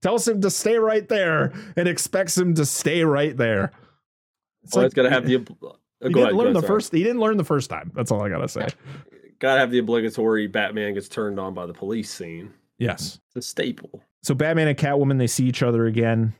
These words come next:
Speaker 1: They have a little talk, and Batman uses the, a weird bat-shaped paraglider to escape, which I don't know if it was supposed to obviously be a paraglider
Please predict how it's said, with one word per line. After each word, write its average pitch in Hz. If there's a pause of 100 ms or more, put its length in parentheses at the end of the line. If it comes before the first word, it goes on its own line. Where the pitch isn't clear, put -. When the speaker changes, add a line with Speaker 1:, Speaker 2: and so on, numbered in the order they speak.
Speaker 1:
They 104
have 104
a 107
little 104
talk, - (140)
and 98 (320)
Batman 120
uses 113
the, 101
a 110
weird 113
bat-shaped 113
paraglider 123
to 113
escape, 107 (500)
which -
I 139
don't 139
know 135
if 123
it 123
was 120
supposed 123
to 104 (140)
obviously 117
be 110
a 110
paraglider 135